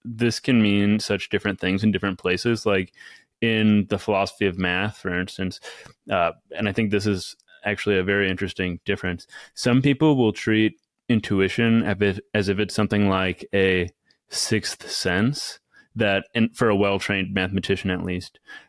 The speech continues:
might give a sort of direct connection to extrasensory truths. Whereas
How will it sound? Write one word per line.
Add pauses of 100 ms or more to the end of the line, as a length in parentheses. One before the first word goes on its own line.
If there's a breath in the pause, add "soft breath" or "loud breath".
might
give
a
sort
of
direct
connection
to (320 loud breath)
extrasensory
truths. (340 loud breath)
Whereas